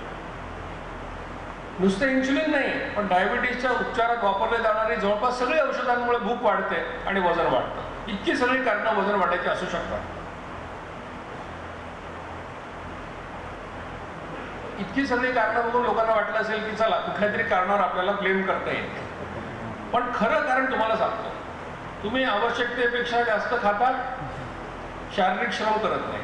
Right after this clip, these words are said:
पैसे कमवत राहिलं, खर्च नाही केले तर काय होतं? खिसा भरतो, कपाट भरतं, एफडी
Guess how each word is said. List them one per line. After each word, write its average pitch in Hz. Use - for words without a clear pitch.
पैसे 202
कमवत 240
राहिलं, 240
खर्च 208
नाही 226
केले 185
तर 202
काय 208
होतं? 208
खिसा 196
भरतो, 220
कपाट 214
भरतं, 214
एफडी 202